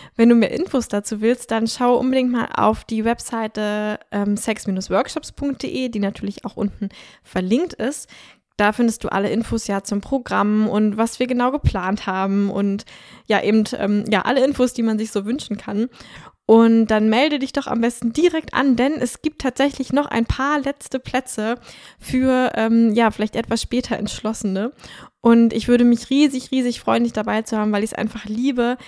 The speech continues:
die Menschen kennenzulernen, die diesen Podcast hier irgendwie hören und wer da so auf der anderen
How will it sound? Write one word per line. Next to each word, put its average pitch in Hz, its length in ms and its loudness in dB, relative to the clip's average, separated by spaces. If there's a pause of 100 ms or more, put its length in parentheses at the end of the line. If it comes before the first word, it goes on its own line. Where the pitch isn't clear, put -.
(300)
die 220 60 -2
Menschen 220 320 2
kennenzulernen, 226 600 2
die 214 100 -2
diesen 214 260 -2
Podcast - 560 -8
hier 190 180 -2
irgendwie 190 360 -4
hören 185 400 -2
und 202 200 -4
wer 208 140 -2
da 214 140 0
so 208 160 -2
auf 208 160 -2
der - 160 0
anderen 254 360 0